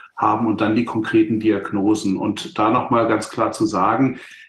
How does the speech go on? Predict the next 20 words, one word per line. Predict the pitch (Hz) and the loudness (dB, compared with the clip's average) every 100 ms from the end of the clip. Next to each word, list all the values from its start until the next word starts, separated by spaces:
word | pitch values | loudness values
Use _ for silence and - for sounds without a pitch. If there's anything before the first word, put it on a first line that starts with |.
| _ | _
ich | - | -12
brauche | - - 107 135 | -4 -2 0 0
bei | 110 110 | 2 2
den | 117 | 0
Diagnosen | 113 110 107 110 107 107 107 | 2 0 0 0 0 0 -2
keine | - 107 107 | -2 0 0
Ärzte, | 95 104 - - | -2 -6 -6 -4
die | 107 107 | -2 0
mir | 104 | 0
reinschreiben, | 95 104 110 - 107 113 107 | 0 0 -2 -2 0 0 -2
dass | 104 | -4
es | - - | -6 -8
einen | 101 | -6
Zusammenhang | 92 107 98 98 104 92 | -2 0 0 -2 -2 -2
zwischen | - 107 110 104 | -4 -2 -2 -2
Impfung | 104 101 107 107 | -4 -6 -4 -4
und | 95 | -4
Schaden | - 110 127 151 | 0 0 4 4
gibt, | 143 147 - | 4 2 0
sondern | 113 110 123 120 | 0 2 2 0